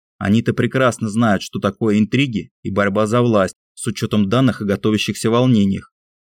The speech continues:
«Но даже если мы в защите разберемся,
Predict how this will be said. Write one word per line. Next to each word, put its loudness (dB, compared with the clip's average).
«Но 0
даже 0
если 0
мы 2
в 0
защите 0
разберемся, 0